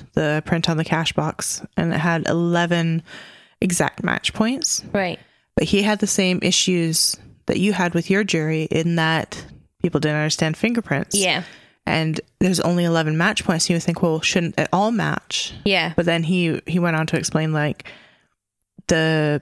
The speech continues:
Speaker 1: pressure
Speaker 2: Mm-hmm.
Speaker 1: and the way that you roll your finger when you take impressions
Speaker 2: Yeah.
Speaker 1: can change
Speaker 2: How
Speaker 1: the
Speaker 2: it
Speaker 1: look
Speaker 2: looks.
Speaker 1: of it.
Speaker 2: Yeah.
Speaker 1: But the actual,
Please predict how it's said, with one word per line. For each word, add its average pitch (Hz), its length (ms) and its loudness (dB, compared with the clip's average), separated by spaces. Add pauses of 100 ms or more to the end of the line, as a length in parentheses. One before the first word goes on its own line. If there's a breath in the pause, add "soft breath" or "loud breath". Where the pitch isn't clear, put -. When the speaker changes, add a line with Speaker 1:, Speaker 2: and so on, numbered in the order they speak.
(100)
Speaker 1:
pressure 156 560 0 (180)
Speaker 2:
Mm-hmm. 175 360 -2
Speaker 1:
and 175 100 2
the 160 40 0
way 165 160 2
that 160 140 0
you 180 100 0
roll 170 220 2
your 160 120 0
finger 180 320 0
when 165 120 0
you 165 100 2
take 165 240 -2
impressions 220 600 0
Speaker 2:
Yeah. 170 240 -2 (260)
Speaker 1:
can 190 140 2
change - 680 0 (420)
Speaker 2:
How 196 80 2
Speaker 1:
the 175 60 2
Speaker 2:
it 180 40 2
Speaker 1:
look 175 120 2
Speaker 2:
looks. 185 220 2
Speaker 1:
of 156 120 -2
it. - 160 -2 (140)
Speaker 2:
Yeah. 170 240 -4 (380)
Speaker 1:
But - 260 0
the - 120 0
actual, 165 640 0